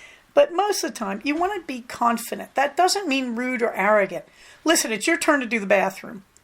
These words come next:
Mm, that may be true, but is that really a good tone of voice? Or that's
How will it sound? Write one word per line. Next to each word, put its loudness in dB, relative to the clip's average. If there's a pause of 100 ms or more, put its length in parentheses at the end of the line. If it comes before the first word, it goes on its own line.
(400)
Mm, -4 (240)
that -2
may 4
be -4
true, 0
but -2
is -6
that 2
really 0
a 4
good 0
tone -4
of -6
voice? -2
Or -8
that's 0